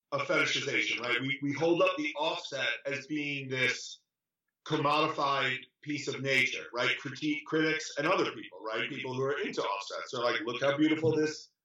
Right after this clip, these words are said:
offset is," right? And cri-, and critics will be like, "Oh my God,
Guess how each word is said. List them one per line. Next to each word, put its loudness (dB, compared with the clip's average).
offset 2
is," -20
right? 2
And -2
cri-, -4
and 0
critics 0
will -2
be 4
like, 2
"Oh -2
my 0
God, 2